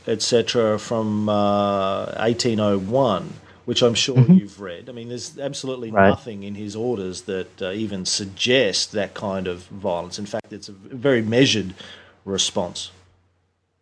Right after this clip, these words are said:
Speaker 2: Right. And I think that's really the main problem, is that I was discussing last time Napoleon and,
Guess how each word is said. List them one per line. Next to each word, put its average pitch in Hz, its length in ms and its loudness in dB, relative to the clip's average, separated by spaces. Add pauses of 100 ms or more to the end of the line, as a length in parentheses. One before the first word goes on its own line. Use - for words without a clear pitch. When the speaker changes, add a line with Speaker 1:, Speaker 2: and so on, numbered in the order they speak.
(640)
Speaker 2:
Right. 110 340 6 (240)
And 180 220 6
I 185 40 4
think 247 160 4
that's 226 200 2
really 185 140 4
the 160 100 2
main 151 180 4
problem, 151 380 2
is 120 140 0
that 113 260 4 (240)
I 143 80 6
was 156 100 4
discussing - 380 0
last 139 180 2
time 127 180 2
Napoleon 143 640 2
and, 110 240 4